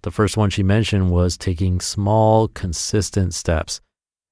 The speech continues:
And in psychology, you'll hear about exposure therapy, which is exactly that.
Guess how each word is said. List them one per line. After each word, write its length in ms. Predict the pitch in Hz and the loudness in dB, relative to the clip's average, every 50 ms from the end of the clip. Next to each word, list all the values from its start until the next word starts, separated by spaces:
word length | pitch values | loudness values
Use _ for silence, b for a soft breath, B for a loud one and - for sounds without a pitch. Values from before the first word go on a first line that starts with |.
| _ _ - | _ _ -4
And 100 | 110 101 | 0 0
in 80 | 92 | 0
psychology, 540 | 87 - 101 90 - 117 117 117 113 101 101 | 2 0 -2 -2 0 2 2 2 2 0 -2
you'll 140 | 92 92 90 | -4 -4 -4
hear 280 | 87 - 101 95 92 95 | -4 -4 -2 -2 -2 -2
about 320 | 92 92 90 92 - - _ - | 0 0 -2 -2 -2 -6 _ -8
exposure 640 | 139 - - - - - 110 117 120 98 87 95 | -8 -6 -6 -10 -4 0 0 2 2 0 0 -4
therapy, 500 | 85 - 92 85 82 80 - 80 78 73 78 | -4 -2 -2 -2 -2 -2 -2 -4 -6 -4 -4
which 200 | 85 85 - - | -6 -4 -4 -4
is 120 | 87 80 | -4 -4
exactly 500 | 98 90 - 98 92 92 92 - 101 98 95 | -4 -6 -2 -2 0 0 0 0 -2 -2 0
that. 340 | 98 113 123 107 82 - | 0 0 0 0 -2 -4